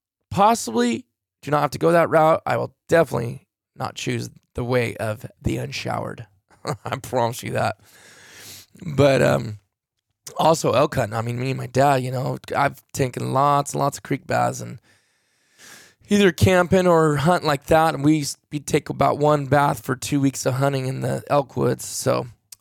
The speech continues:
been there, done that, but it's definitely not my preference. But, uh, so that was really cool, camping out and setting up the tent and just being out there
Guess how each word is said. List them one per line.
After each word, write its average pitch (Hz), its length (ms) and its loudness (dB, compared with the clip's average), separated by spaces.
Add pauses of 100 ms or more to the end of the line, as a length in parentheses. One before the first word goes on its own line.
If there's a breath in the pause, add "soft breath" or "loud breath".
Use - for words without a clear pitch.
(120)
been 160 180 2
there, 165 120 2
done 156 240 2
that, 123 260 -4 (240)
but 127 220 -2
it's 127 100 -4
definitely 135 300 0
not 123 100 -4
my 120 100 -10
preference. 120 580 -4 (1400 loud breath)
But, 202 160 8
uh, 180 200 8
so 185 160 -2
that 214 160 6
was 208 140 4
really 185 220 6
cool, 170 280 4
camping 165 460 2
out 151 400 2 (300)
and 135 420 -2
setting 160 220 0
up 160 100 -2
the 147 100 -8
tent 143 680 0
and 123 380 -10 (440)
just - 240 -2
being 160 220 4
out 147 240 0
there 143 500 4